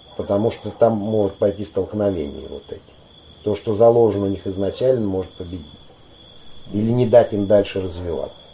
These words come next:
А тот процесс с теми, которые не музыкальные, он может быть проходить бо-,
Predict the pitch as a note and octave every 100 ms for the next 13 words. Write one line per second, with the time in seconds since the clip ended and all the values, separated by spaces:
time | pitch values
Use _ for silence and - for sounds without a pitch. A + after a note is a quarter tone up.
0 | - - - - - - - - - -
1 | A2+ A#2+ - C3 C3 B2 - B2 - -
2 | - - - - A#2 G2+ A2 G#2 G2+ G2+
3 | G#2+ G#2 A#2 D#3+ F#3 C3 F#2+ G#2+ A#2+ A2
4 | F#2+ F#2+ G2+ - F2+ - F#2 F#2 F2+ F#2+